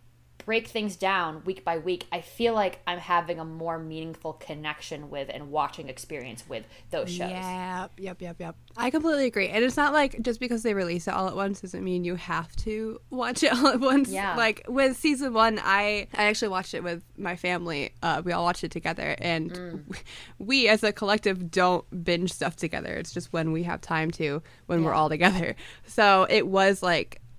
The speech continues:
Speaker 2: almost a weekly thing. I was able to better comprehend season one because I wasn't watching it all in one sitting and I was going episode by episode and taking my
Speaker 1: Yeah.
Speaker 2: time with it. But with this one, I was just like, "No, I wanna binge it so we can talk about it and
Speaker 1: Yeah.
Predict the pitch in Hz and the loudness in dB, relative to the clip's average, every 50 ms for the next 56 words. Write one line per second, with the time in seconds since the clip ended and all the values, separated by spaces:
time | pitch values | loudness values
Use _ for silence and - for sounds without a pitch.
0 | - - - 190 202 190 190 185 185 185 - 185 175 175 170 165 165 165 170 156 | -14 -4 2 2 2 4 4 2 2 2 0 0 0 0 0 0 0 0 -2 -2
1 | - 165 - - - - - - 196 190 - 214 214 226 - - 214 214 214 240 | -2 -4 -4 -6 -6 -6 -6 -8 -4 4 6 6 6 6 4 4 2 2 2 2
2 | 233 254 214 - 190 180 180 185 185 185 185 180 - - - 190 185 - 185 180 | 0 0 0 2 2 2 2 2 2 2 0 0 -2 0 0 0 0 0 -2 -2
3 | 175 170 - 185 170 170 170 175 214 - - 214 214 220 226 226 220 220 220 226 | -2 -4 -2 -2 -2 -2 -2 -4 -6 -6 -4 -4 0 0 0 2 2 2 2 2
4 | 208 202 185 - - - 175 180 196 202 190 190 196 196 208 202 196 214 202 202 | 0 0 -2 -4 -2 -2 -2 0 2 0 2 2 2 2 0 0 0 0 -2 -2
5 | 208 - - 214 214 208 - - 220 220 214 214 220 214 214 208 - 214 202 202 | -4 -4 -6 -4 -4 -4 -4 -4 -4 -2 -2 -2 -2 -2 -4 -4 -2 -2 -2 -2
6 | 202 202 185 175 165 156 151 156 160 170 - - 185 185 190 185 180 185 - 190 | -2 -2 -2 -2 -2 -2 -2 0 -2 -2 -2 -4 -4 -2 -2 -2 -4 -4 -6 -6
7 | - 196 190 180 180 175 175 180 - 175 - 185 180 175 170 175 - 175 165 170 | -2 -2 0 0 2 0 0 0 -2 -4 -4 -4 -4 -4 -4 -4 -6 -4 -4 -2
8 | 165 165 160 160 160 - 151 156 156 170 175 202 208 208 - - - - - - | -2 -2 -2 -4 -4 -4 -4 -4 -2 -4 -2 -2 -2 -2 -2 -4 -12 -20 -20 -20
9 | - - - - - - - - - - - 208 196 185 180 - - 196 190 175 | -20 -20 -20 -20 -20 -20 -20 -20 -16 -4 0 2 4 4 4 2 2 0 0 2
10 | 180 180 180 - - 208 202 196 196 196 196 - - 190 180 180 180 - - 175 | 2 0 0 0 2 2 2 4 4 2 0 0 0 -2 0 0 -2 -2 -4 -6
11 | - - 139 165 151 160 - - 208 240 262 240 214 208 220 220 208 185 190 240 | -4 -2 0 0 0 0 0 0 4 6 6 8 8 8 8 8 6 8 8 8
12 | 233 247 220 240 233 226 214 - 220 208 208 208 196 262 247 240 - 233 240 226 | 8 10 10 8 8 6 6 4 0 0 0 2 6 8 6 6 8 8 6 8
13 | 214 214 214 208 214 208 - - - 185 185 180 180 180 185 | 8 8 8 8 8 6 6 4 2 0 0 2 2 0 -2